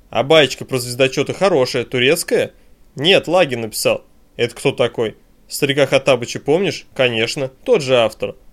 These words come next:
Разговор заканчивается сам собой. Прикидываю, что сейчас проделает братец с мутабором. Видимо, эти мысли не мне одному в голову приходят. Водитель, повернувшись к нам, спрашивает как раз о такой диковине, как свой морф.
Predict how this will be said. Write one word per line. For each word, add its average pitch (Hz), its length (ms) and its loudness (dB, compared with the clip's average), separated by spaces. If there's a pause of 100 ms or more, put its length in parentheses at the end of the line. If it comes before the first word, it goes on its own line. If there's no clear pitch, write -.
Разговор 131 460 2
заканчивается 131 640 -2
сам 120 200 -4
собой. 113 460 -4 (680)
Прикидываю, 175 460 -2
что 156 200 -4
сейчас 208 280 -2
проделает 139 520 0
братец 120 340 0
с - 60 -10
мутабором. 127 640 -2 (160)
Видимо, 135 360 -2
эти 143 140 -4
мысли 180 440 -4
не 135 100 -2
мне 170 180 2
одному 139 320 0
в 123 80 -10
голову 127 260 0
приходят. 120 440 -6 (320)
Водитель, 156 420 2
повернувшись 139 600 -4
к - 60 -12
нам, 120 240 -2
спрашивает 170 600 -2
как 143 200 -8
раз 180 180 0
о 131 60 -6
такой 143 300 -2
диковине, 127 540 -2
как 135 200 -10
свой 139 260 0
морф. 143 380 -2